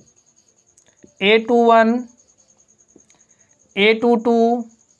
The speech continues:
ए टू थ्री। यहाँ पे देखिए, हमारा टू क्रॉस टू का है, तो इसलिए भी यहाँ पर हम लोग क्या लेंगे? टू क्रॉस टू का ही लेंगे, ठीक है। चलिए, और इसका जब हम लोग परिवर्त ले लेंगे,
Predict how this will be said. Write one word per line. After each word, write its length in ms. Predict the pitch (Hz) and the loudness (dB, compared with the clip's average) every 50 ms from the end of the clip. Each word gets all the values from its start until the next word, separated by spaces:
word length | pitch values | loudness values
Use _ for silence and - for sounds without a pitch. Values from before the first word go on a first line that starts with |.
| _ _ _ _ _ _ _ _ _ _ _ _ _ _ _ _ _ _ _ _ _ _ _ _ _ _ _ _ _ | _ _ _ _ _ _ _ _ _ _ _ _ _ _ _ _ _ _ _ _ _ _ _ _ _ _ _ _ _
ए 180 | 202 202 220 226 | -2 0 0 0
टू 220 | 226 226 240 240 233 | 0 0 -2 -2 -2
थ्री। 440 | 226 - 226 226 226 233 240 254 247 - _ _ _ _ _ _ _ _ _ _ _ _ _ _ _ _ _ _ _ _ _ _ _ _ _ _ _ _ _ _ _ - | 0 0 0 0 0 0 -2 -4 -8 -12 _ _ _ _ _ _ _ _ _ _ _ _ _ _ _ _ _ _ _ _ _ _ _ _ _ _ _ _ _ _ _ -2
यहाँ 220 | 214 220 233 262 | 0 0 0 0
पे 140 | 262 294 277 | 0 0 2
देखिए, 220 | 277 254 269 277 | 2 2 2 2
हमारा 220 | 285 277 269 262 269 | 2 2 2 2 2
टू 220 | 269 269 269 262 262 | 0 0 -2 -2 0
क्रॉस 320 | 254 262 262 262 254 262 - | 0 0 0 0 -2 -2 -2
टू 140 | 247 233 220 | -2 -2 0
का 140 | 214 180 151 | 0 -2 -2
है, 200 | 139 123 117 117 _ _ _ _ _ _ _ _ - | -4 -6 -10 -14 _ _ _ _ _ _ _ _ -6
तो 120 | 185 190 - | -6 -4 -2
इसलिए 380 | 220 233 226 226 240 247 247 240 | -2 -2 -2 0 0 2 2 2
भी 140 | 233 233 233 233 | 2 0 -2 -4
यहाँ 320 | 233 - 208 202 202 214 208 | -4 -4 0 0 0 0 0
पर 80 | 233 226 | 0 0
हम 100 | 220 226 | 2 2
लोग 140 | 226 220 226 | 2 2 0
क्या 140 | 226 220 214 | 0 -2 0
लेंगे? 200 | 226 226 240 269 | 0 0 -2 -2
टू 160 | - - 220 208 | -2 -4 -4 -2
क्रॉस 300 | 202 208 214 208 208 - | 0 0 0 0 -2 -4
टू 100 | 214 190 | -6 -4
का 140 | 185 - 180 | -2 -2 -2
ही 120 | 165 160 | -2 -2
लेंगे, 220 | 151 139 127 131 139 | -2 -4 -4 -6 -6
ठीक 220 | 139 - 240 - | -6 -6 -4 -4
है। 100 | 196 143 123 - - - _ _ _ _ _ _ _ _ _ _ _ _ _ _ _ _ _ _ _ _ _ _ _ _ _ _ _ _ _ _ _ _ _ _ _ _ _ _ _ _ _ _ _ _ _ _ _ _ _ _ _ _ _ _ _ _ _ _ - | -6 -8 -8 -12 -18 -20 _ _ _ _ _ _ _ _ _ _ _ _ _ _ _ _ _ _ _ _ _ _ _ _ _ _ _ _ _ _ _ _ _ _ _ _ _ _ _ _ _ _ _ _ _ _ _ _ _ _ _ _ _ _ _ _ _ _ -2
चलिए, 340 | - 220 220 202 175 147 123 - - _ _ _ _ _ _ _ _ _ _ _ - | 0 0 2 2 0 -2 -4 -6 -12 _ _ _ _ _ _ _ _ _ _ _ 2
और 240 | 185 208 214 214 - | 2 2 2 2 -2
इसका 340 | 226 214 214 - - 269 262 | -4 -4 -4 -2 0 0 2
जब 140 | 254 262 247 | 2 2 2
हम 60 | 247 | 2
लोग 200 | 254 262 254 254 - | 2 0 0 0 0
परिवर्त 400 | 233 226 226 233 247 240 240 240 | 0 2 2 2 2 2 2 2
ले 140 | 220 208 196 | 2 2 2
लेंगे, 260 | 175 156 135 120 117 | 0 -2 -4 -6 -10